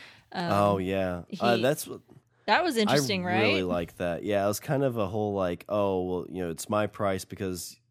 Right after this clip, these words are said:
Speaker 2: you know," it was just a butcher, but was it a butcher that had these experience, like, had these skills, or is
Speaker 1: Mm-hmm.
Speaker 2: it he was just a butcher, so he kinda earned them that way? But yeah, I really, really like that.
Speaker 1: Yeah, I thought that was cool. And the dude was a doctor in his own land. Again, it's just kinda showing,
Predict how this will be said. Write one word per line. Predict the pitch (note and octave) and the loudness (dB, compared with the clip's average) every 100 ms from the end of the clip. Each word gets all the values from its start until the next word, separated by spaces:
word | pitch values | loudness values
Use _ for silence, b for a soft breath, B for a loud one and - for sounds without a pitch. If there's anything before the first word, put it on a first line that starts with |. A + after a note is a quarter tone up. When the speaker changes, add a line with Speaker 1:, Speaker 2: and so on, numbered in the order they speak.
| - | -8
Speaker 2:
you | F2 | -6
know," | E2 - _ _ b b b | -6 -8 _ _ b b b
it | C3 | -2
was | C3 | -2
just | C#3 | -4
a | A#2 | -6
butcher, | E2+ B2 A#2+ - E2 E2 | -4 -2 -2 -2 -4 -4
but | F#2 | -2
was | G#2+ G#2 | -2 -2
it | |
a | G2 | -4
butcher | F2+ A#2 B2 | -4 -4 -2
that | G#2+ - | -4 -2
had | G#2 A#2 | -4 -4
these | C3 | -4
experience, | C#3 - D3 C#3+ D3 C#3+ - | -6 -6 -2 0 -2 -4 -6
like, | F2+ - | -8 -6
had | G2+ G#2+ A#2+ | -4 -4 -4
these | B2 | -6
skills, | - C3+ C3+ B2 | -4 -2 -2 -2
or | |
is | G2+ F#2+ | -2 0
Speaker 1:
Mm-hmm. | G2 G2 | -2 -2
Speaker 2:
it | G#2+ | -2
he | G#2+ | -2
was | F#2+ | -4
just | F#2+ F#2+ | -8 -8
a | |
butcher, | E2 G#2+ G#2 G2+ | -6 -6 -6 -8
so | - F#2 | -6 -8
he | |
kinda | - F2+ E2 | -4 -4 -4
earned | F2 F#2 | -4 -4
them | E2+ D#2 | -4 -4
that | D#2+ G1+ | -4 -4
way? | G1+ B1 - | -8 -10 -8
But | G#2+ | 0
yeah, | A2 F#2 | 2 2
I | |
really, | G2 G2 G2 F2 | 0 -4 -4 -4
really | E2+ D#2+ | -4 -6
like | D#2 D#2+ - | -6 -8 -10
that. | D2+ D2 - | -12 -12 -10
Speaker 1:
Yeah, | G#3 G3 G3 | -6 -6 -6
I | |
thought | - F#3 | -8 -8
that | F#3+ - | -8 -6
was | - | -8
cool. | - G3 F#3+ - B B | -4 -2 -2 -4 B B
And | C#4 D4 C4+ - - | 2 2 -2 -14 -12
the | C4 D#4 | -8 -2
dude | F#4+ F#4+ | 0 2
was | D#4+ | 2
a | A#3 | 0
doctor | G#3+ E3 G#3 E3+ - - - | 0 -2 -4 -6 -6 -8 -8
in | F#3+ | -6
his | F#3 | -4
own | F#3 F3 E3+ | -4 -4 -6
land. | E3+ - - | -8 -6 -6
Again, | G3+ B3 A#3 G3 F3+ | -2 2 2 2 -4
it's | - | -8
just | - - | -12 -8
kinda | A#3 G#3+ G3+ | -4 -2 -2
showing, | - G3 F#3+ F3+ F3 F3+ | -2 -4 -4 -6 -6 -10